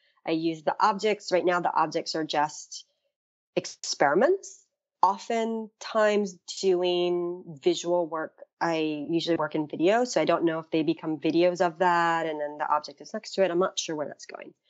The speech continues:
Outside of that piece, I have a couple different community-based projects that I'm working on. Um, one, I'm kind of in a pause at, um, 'cause recently in the fall, I did a bunch of,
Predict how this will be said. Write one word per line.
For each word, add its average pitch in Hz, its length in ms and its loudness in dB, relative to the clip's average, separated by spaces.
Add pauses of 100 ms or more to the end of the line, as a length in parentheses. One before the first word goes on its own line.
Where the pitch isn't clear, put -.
(140)
Outside 226 640 2
of 196 200 -2 (400)
that 202 320 2
piece, - 340 -8
I 156 100 0
have 156 460 2 (240)
a 160 60 -12
couple 180 260 -2
different 156 340 -4
community-based 156 640 0
projects 143 420 0
that 147 100 0
I'm 143 100 2
working 143 300 -2
on. 143 320 -4 (640)
Um, 147 200 -2
one, 185 680 2 (720)
I'm 170 160 -6
kind 175 240 2
of 170 80 0
in 160 100 0
a - 60 -2
pause 180 760 2
at, 147 380 -4 (200)
um, 143 340 -10
'cause 139 280 -14 (260)
recently 160 520 -4
in 147 100 0
the 143 60 -4
fall, 160 380 4
I 147 100 2
did 143 140 -4
a 143 40 2
bunch 139 300 -4
of, 139 160 -4